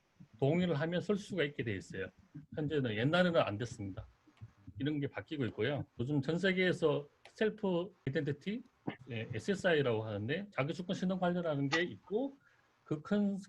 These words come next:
과제 내에 또 마이데이터라는 사업이 또 따로 있고, 예, 트-, 트렌드가 그렇고요.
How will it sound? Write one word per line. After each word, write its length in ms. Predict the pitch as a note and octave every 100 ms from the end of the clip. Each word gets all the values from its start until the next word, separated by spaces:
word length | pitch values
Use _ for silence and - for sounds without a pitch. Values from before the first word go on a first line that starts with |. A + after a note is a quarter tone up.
| - _
과제 300 | - G#2+ D#3+
내에 440 | C3 F#2+ B2+ G#3 B3+ - _ _ _ _ _ _ -
또 80 |
마이데이터라는 680 | C#3 G2 A#2+ D3+ D3+ E3+ C#3+
사업이 320 | C#3 C3+ A#2+
또 120 | A#2 C#3
따로 220 | E3+ F3+
있고, 420 | G#2 D#3 A3+ C#4 _ _ _ _ _ -
예, 180 | G#2+ A2
트-, 180 | - F#3
트렌드가 380 | - A#3 A3 C#3
그렇고요. 420 | G2+ - B2 F3